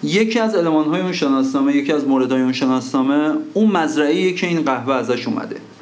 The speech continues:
باید داشته باشه. به خاطر همین سینگل فارم میاد، یعنی این فقط برای یک مزرعه است این قهوه.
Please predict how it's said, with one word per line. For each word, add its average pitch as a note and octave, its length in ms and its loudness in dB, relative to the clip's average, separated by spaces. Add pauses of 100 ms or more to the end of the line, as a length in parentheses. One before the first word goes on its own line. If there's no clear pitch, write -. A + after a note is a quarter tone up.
(300)
باید D#3 460 2
داشته - 320 -4
باشه. A2+ 280 -6 (120)
به F3 60 0
خاطر F#3+ 220 0
همین G3+ 400 -2
سینگل D3+ 400 0
فارم C3+ 360 0
میاد، G#2+ 280 0
یعنی C#3+ 160 2
این D#3 180 0
فقط E3+ 500 -4
برای C#3+ 280 0
یک A#2 300 -2
مزرعه A2+ 320 -4
است - 160 -8
این - 100 -6
قهوه. - 320 -8